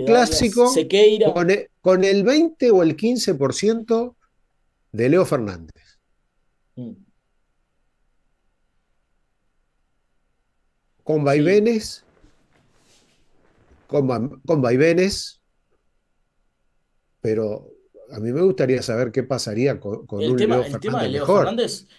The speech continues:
Speaker 1: claro, el tema es si no rindió porque físicamente estaba mal o que, o si no rindió porque tal, no.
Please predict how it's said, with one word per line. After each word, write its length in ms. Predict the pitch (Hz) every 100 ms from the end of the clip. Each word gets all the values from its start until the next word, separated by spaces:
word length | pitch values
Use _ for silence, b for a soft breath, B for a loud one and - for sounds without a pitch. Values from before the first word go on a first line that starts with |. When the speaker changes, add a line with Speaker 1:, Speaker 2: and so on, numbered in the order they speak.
| b
Speaker 1:
claro, 320 | - 185 170
el 100 | 113
tema 280 | 117 214 220
es 260 | 127 131 -
si 160 | - 139
no 120 | 151
rindió 380 | 170 165 160 143
porque 260 | 123 113 117
físicamente 500 | 160 180 165 156 139
estaba 240 | 135 127
mal 280 | 131 185 -
o 120 | 139
que, 160 | 135 123
o 100 | 120
si 140 | 120 127
no 100 | 143
rindió 300 | 147 135 156
porque 240 | 208 113
tal, 220 | 107 123
no. 140 | 104